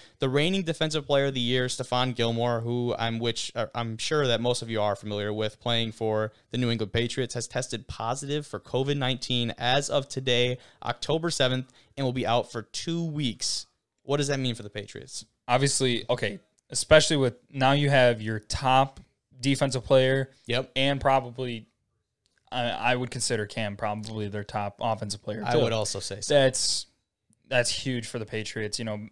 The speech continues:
Speaker 2: Belichick, um, I don't know, did you see last week when they're playing, um, the Chiefs and they didn't call that fumble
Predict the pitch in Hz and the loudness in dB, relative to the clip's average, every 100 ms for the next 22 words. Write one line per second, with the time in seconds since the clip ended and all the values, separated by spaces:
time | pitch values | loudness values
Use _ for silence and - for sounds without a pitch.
0 | - 120 123 131 - 135 123 - _ _ | -10 0 2 4 4 2 0 -6 _ _
1 | _ _ - 120 110 107 101 101 _ _ | _ _ -2 2 2 0 -4 -10 _ _
2 | - 139 143 131 120 131 196 - 190 180 | -4 0 4 2 2 -2 -2 -2 -2 -2
3 | 180 - _ _ _ _ _ - 139 135 | -4 -8 _ _ _ _ _ 0 4 4
4 | - 127 120 117 113 110 117 110 107 110 | 2 -4 -6 -4 -6 -4 -2 -2 -4 -6
5 | 113 107 104 104 _ _ 131 120 127 113 | -6 -6 -8 -12 _ _ -6 -4 -2 -2
6 | - 113 107 104 101 - - 107 107 104 | -4 -6 -6 -8 -10 -14 -6 -4 -4 -8
7 | _ 143 131 143 139 135 123 107 120 120 | _ -6 -2 -2 0 2 2 0 -2 0
8 | 123 131 143 | 0 0 -4